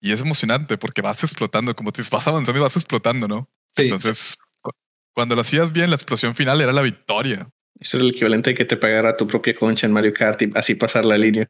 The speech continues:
Speaker 2: Sí. Nomás que en Mario Kart, pues ahí sí te detienen seco, ¿no? O sea, avanza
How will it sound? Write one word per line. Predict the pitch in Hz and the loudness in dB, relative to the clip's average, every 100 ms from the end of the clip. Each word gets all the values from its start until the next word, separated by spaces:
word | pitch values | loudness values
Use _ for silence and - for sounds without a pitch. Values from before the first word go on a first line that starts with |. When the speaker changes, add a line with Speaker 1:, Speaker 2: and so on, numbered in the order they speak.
| _ | _
Speaker 2:
Sí. | - 101 107 _ _ _ _ - | -8 -6 -8 _ _ _ _ -6
Nomás | 127 - | -2 0
que | |
en | 143 | 0
Mario | 127 131 | 0 -2
Kart, | 120 - | -4 -2
pues | 127 120 | 0 2
ahí | 113 | 0
sí | - 120 117 113 107 _ _ _ _ _ - | 0 -2 -2 -2 -6 _ _ _ _ _ 0
te | |
detienen | 139 123 135 143 127 | 0 0 0 0 -2
seco, | - 196 - | -2 -2 -2
¿no? | 127 135 | -2 -2
O | |
sea, | 135 113 | 0 0
avanza | 110 135 160 | 0 0 0